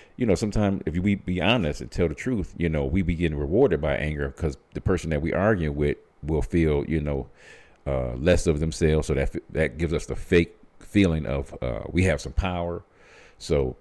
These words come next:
part of that, we thinking we, we being rewarded from anger when all, in all actuality, it's making us be a, a butthole, honestly, because we gotta come back and ask for forgiveness and, and clear that whole thing up. But that anger seems like at the moment, it seems like a power struggle.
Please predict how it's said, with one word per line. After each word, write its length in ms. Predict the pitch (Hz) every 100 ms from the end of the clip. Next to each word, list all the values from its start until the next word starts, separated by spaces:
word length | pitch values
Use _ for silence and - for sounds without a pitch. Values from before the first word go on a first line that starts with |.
| -
part 220 | 95 82
of 80 | 73
that, 240 | 80 -
we 120 | 73
thinking 360 | - 104 101 85
we, 80 | 85
we 80 | 87
being 260 | 85 82
rewarded 460 | 76 76 87 85 76
from 160 | 80
anger 380 | - 82 82 80
when 180 | 73 71
all, 300 | 73 73 73 -
in 160 | 64 73
all 140 | 78
actuality, 500 | 67 - 78 76 67
it's 100 | 62
making 280 | 67 67 67
us 240 | 64 - - -
be 220 | 78 71
a, 240 | 62 60 - - - - - _
a 80 | -
butthole, 640 | 62 95 87 73 64 64 - _ _ -
honestly, 520 | 82 71 - 55 - - - -
because 320 | 73 73 73 71
we 60 |
gotta 120 | 69
come 240 | 69 76 67
back 340 | 71 76 78
and 80 | 65
ask 280 | 65 65 -
for 80 | 62
forgiveness 800 | - 64 78 73 76 73 69 64
and, 200 | 58 -
and 180 | 65 64
clear 240 | - 82
that 120 | 80
whole 260 | 76 73 69
thing 320 | - 67 65
up. 140 | 65 65
But 180 | 65 - - -
that 180 | 69 71
anger 380 | 65 92 95 80
seems 340 | - 95 85 80
like 180 | 73 -
at 180 | 73 -
the 80 |
moment, 420 | 69 78 101 101 73
it 60 |
seems 200 | - 80
like 120 | 71
a 60 | 76
power 420 | - 90 87 71
struggle. 400 | - 67 58 -